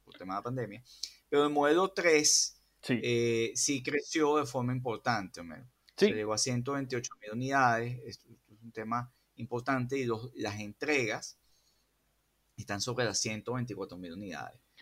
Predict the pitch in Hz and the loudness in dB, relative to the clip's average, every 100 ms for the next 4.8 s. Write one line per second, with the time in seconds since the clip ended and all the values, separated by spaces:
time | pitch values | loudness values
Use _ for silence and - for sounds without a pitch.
0 | - _ - 131 123 123 123 123 120 135 | -20 _ -4 -2 -2 -2 0 2 4 6
1 | 131 143 170 - 120 - 117 104 110 117 | 6 4 -2 -2 -2 0 -2 -6 -6 -8
2 | 123 123 151 147 143 147 120 123 143 151 | -6 -6 -2 0 0 0 -4 -2 0 6
3 | 151 151 160 156 - - 123 - - - | 6 6 2 -2 -8 -14 -14 -14 -18 -20
4 | - _ - - 98 98 85 | -20 _ -10 -6 -4 -4 -6